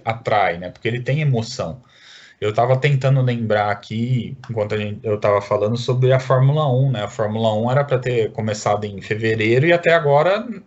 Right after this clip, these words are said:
sem, sem perspectiva, né? Mesmo a Fórmula um, que você depende ali do carro, <laughs> tem torcida, né? Tem o público ali. Imagine você assistir uma corrida sem aquele,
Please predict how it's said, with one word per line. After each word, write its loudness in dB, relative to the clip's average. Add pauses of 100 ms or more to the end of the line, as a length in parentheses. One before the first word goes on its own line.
sem, -6 (240)
sem -8
perspectiva, -4
né? -6 (580)
Mesmo 2
a -2
Fórmula 2
um, 0
que -10
você -8
depende -6
ali -4
do -6
carro, -2
<laughs> -20
tem -2
torcida, -4 (720)
né? -4 (140)
Tem 0
o -2
público -2
ali. -4
Imagine 2
você -2
assistir -2
uma 0
corrida 0
sem -2
aquele, 0